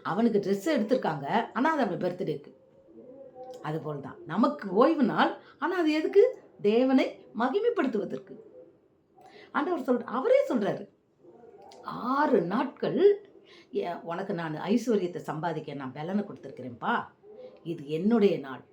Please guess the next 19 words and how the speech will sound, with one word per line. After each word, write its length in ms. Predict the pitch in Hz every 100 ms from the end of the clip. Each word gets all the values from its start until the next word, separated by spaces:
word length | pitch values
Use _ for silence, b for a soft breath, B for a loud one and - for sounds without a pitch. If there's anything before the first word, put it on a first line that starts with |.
| - _
கர்த்தருக்குரிய 760 | - 151 - 196 180 147 135 123
நாள். 220 | 117 110 _ _ _ B
இந்த 260 | - 180 151
நாளில் 760 | 143 156 214 240 147 202 294 - - -
நாம் 460 | 135 135 135 - - -
என்ன 300 | 165 208 262
செய்யணும்? 500 | 160 156 135 131 190 - - 131
தேவனை 800 | 147 175 220 160 123 175 262 B B
நாம் 200 | - 127
தொழுது 340 | 113 156 196 233
கொள்ள 200 | - -
வேண்டும், 300 | - - - - - - B B
நம் 200 | 185 185
ஆத்துமாக்களை 960 | 170 233 - 220 165 - 127 208 - -
நாம் 220 | 131 131 -
தாழ்த்த 400 | - 208 214 131
வேண்டும், 280 | 117 - - - - - - 131
தேவனுடைய 500 | 180 202 185 156 147
சமூகத்தில் 1080 | - - 208 320 370 381 - 190 349 359